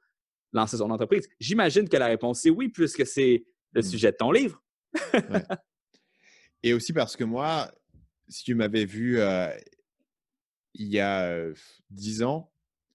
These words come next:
Speaker 2: tu te serais dit, « Ce mec-là, euh, il est, il, il est pas fait pour ça. » J'étais un, j'étais un gars extrêmement timide, extrêmement réservé. Euh, je faisais ce qu'on me disait. Je sortais pas des clous. Euh, je faisais pas de vagues.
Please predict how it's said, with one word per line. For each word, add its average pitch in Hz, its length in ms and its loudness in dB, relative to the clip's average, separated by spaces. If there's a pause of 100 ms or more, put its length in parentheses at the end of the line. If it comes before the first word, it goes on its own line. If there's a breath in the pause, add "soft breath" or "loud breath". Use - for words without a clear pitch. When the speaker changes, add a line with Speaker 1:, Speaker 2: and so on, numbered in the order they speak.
(360)
Speaker 2:
tu - 100 -12
te - 60 -14
serais 101 140 -2
dit, « 113 140 -2
Ce 117 100 -8
mec-là, 107 480 -4
euh, 85 360 -2 (680)
il 95 140 -4
est, 85 160 -6
il, 104 160 -12
il 95 140 -2
est 95 40 -4
pas 98 140 -6
fait - 80 -16
pour 120 140 -16
ça. » 135 280 -6 (560)
J'étais 104 320 -2
un, 98 220 -2
j'étais 101 220 -4
un 95 140 -2
gars 104 400 -2
extrêmement 98 420 -8
timide, 117 520 -2
extrêmement 98 400 -6
réservé. 104 880 -2 (420)
Euh, 85 420 -4
je - 200 -18
faisais 95 220 -4
ce - 80 -10
qu'on 92 140 -4
me 92 80 -2
disait. 117 760 0 (400)
Je 92 140 -10
sortais 95 320 -4
pas 101 160 -6
des 98 120 -2
clous. 120 800 -2 (560)
Euh, 90 160 -2
je - 60 -10
faisais 104 240 -4
pas 95 160 -2
de 95 60 -8
vagues. 117 800 -2